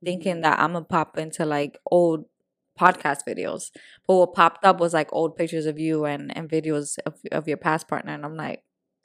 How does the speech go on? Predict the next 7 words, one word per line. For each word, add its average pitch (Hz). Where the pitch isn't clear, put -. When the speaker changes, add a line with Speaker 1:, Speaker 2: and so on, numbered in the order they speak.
Speaker 1:
"I 135
did 131
not 135
Speaker 2:
<laughs> -
Speaker 1:
wanna 143
see -
that. -